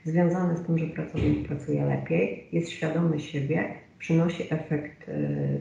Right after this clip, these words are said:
finansowy. I to też może być przekonujące. Myślę, że dzisiejszy podcast jest też niezwykle ważny, żeby odczarowywać ten obszar, pokazywać, że jest wiele gmin.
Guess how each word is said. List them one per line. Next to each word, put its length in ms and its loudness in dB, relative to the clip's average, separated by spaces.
finansowy. 680 4
I 320 6
to 140 2
też 560 -2
może 240 2
być 300 -4
przekonujące. 1120 0
Myślę, 300 4
że 220 0
dzisiejszy 420 -4
podcast 640 0
jest 180 -4
też 200 -4
niezwykle 480 2
ważny, 380 2
żeby 460 -2
odczarowywać 960 2
ten 280 -2
obszar, 480 -6
pokazywać, 640 0
że 460 0
jest 320 2
wiele 420 4
gmin. 380 2